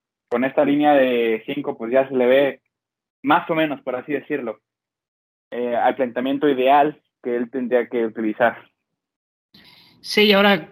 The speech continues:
Speaker 2: lo ha dicho miles de veces, el Vasco Aguirre se jue-, se entrena mejor ganando. O sea, ese triunfo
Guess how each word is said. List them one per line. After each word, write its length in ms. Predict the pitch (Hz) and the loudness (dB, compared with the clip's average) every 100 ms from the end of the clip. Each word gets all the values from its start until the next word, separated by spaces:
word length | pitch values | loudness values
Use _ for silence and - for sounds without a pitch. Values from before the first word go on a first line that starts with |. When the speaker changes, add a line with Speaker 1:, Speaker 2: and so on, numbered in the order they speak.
| - | -12
Speaker 2:
lo 120 | 160 | -4
ha 40 | 175 | -2
dicho 520 | 196 233 202 190 _ 185 | 0 -2 -4 -6 _ 0
miles 320 | 170 254 196 | 4 4 2
de 100 | 180 | 0
veces, 300 | 185 190 - | -4 -6 -6
el 80 | 185 | -4
Vasco 260 | 185 214 | -4 -2
Aguirre 300 | 185 180 202 | -2 0 -2
se 180 | 202 156 | -2 -4
jue-, 220 | 175 190 | -2 -4
se 140 | - 196 | -2 -4
entrena 340 | 165 214 240 | 0 0 0
mejor 220 | 185 208 | 0 -2
ganando. 300 | 190 175 143 | -2 -4 -8
O 960 | 123 - _ _ _ _ _ _ _ _ | -14 -20 _ _ _ _ _ _ _ _
sea, 100 | 175 | -6
ese 180 | 165 202 | -4 -6
triunfo 640 | - 208 - 208 151 - | -6 -6 -2 -2 -2 -8